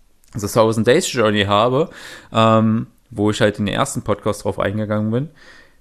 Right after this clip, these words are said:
Das zählt halt mit dazu, die seventy-five Hard Challenge oder das Live Hard Program. Ähm, aber trotzdem, ich habe mir nicht einmal die Frage gestellt, ist für mich normal geworden. Ich habe mir auch nicht einmal die Frage gestellt, esse ich, will ich jetzt eine Pizza essen?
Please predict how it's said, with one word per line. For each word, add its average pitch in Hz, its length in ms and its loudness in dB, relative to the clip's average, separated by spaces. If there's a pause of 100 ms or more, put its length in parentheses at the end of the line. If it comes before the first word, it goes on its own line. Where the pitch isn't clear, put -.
(320)
Das - 200 0
zählt 175 200 0
halt 151 160 0
mit 139 160 -4
dazu, 120 500 -4 (500)
die 117 40 -10
seventy-five 110 600 -2
Hard 104 180 0
Challenge 101 280 -2
oder 101 180 0
das 101 140 -4
Live 120 200 -2
Hard - 200 2
Program. 95 420 0 (640)
Ähm, 104 460 0 (340)
aber 101 160 -4
trotzdem, 170 380 -4 (480)
ich - 120 -6
habe 120 80 -2
mir 127 60 2
nicht 151 120 -4
einmal 147 160 -2
die 135 60 -4
Frage 151 240 -2
gestellt, 117 260 -8
ist 107 120 -8
für 123 120 -2
mich 127 180 -4
normal 120 460 2
geworden. 101 380 -2
Ich 101 100 -6
habe 127 140 -6
mir 127 40 -2
auch 127 40 0
nicht 135 160 -2
einmal 135 140 0
die 131 60 -2
Frage 131 200 0
gestellt, 131 280 -2
esse - 200 -6
ich, - 180 -4
will 139 120 2
ich 180 120 -4
jetzt 170 160 0
eine 165 100 -2
Pizza - 380 -4
essen? 143 320 -4